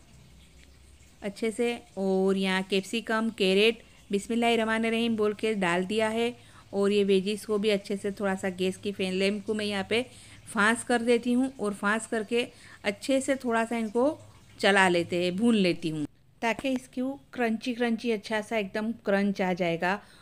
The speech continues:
और चिकन भी है तो थोड़ा सा कच्चा है तो भी गल जाएगा। तो यहाँ बाजू पे थोड़ी देर के लिए मैं इसको अच्छे से भून चुकी हूँ और ये तो डालना ही भूल गई, तो कॉर्न भी डाल देती हूँ बिस्मिल्लाहिर्रहमानिर्रहीम बोल के मैं पे,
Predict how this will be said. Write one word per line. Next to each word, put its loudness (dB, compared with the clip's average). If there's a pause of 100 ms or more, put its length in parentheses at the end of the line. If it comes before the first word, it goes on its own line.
(160)
और 2
चिकन 0
भी 2
है 6
तो 0
थोड़ा 0
सा -2 (460)
कच्चा 0
है 2
तो -2
भी 0 (100)
गल 2
जाएगा। -4 (460)
तो -2
यहाँ -2
बाजू 0
पे -2
थोड़ी -4
देर -2
के -4
लिए -2
मैं -4
इसको -4 (600)
अच्छे -8
से 0
भून -2
चुकी -4
हूँ 2
और 2
ये 4
तो -4
डालना 2
ही -2
भूल 0
गई, 4 (440)
तो 0
कॉर्न 2
भी 4
डाल 6
देती 2
हूँ 2
बिस्मिल्लाहिर्रहमानिर्रहीम -2
बोल 0
के 0
मैं -2
पे, -2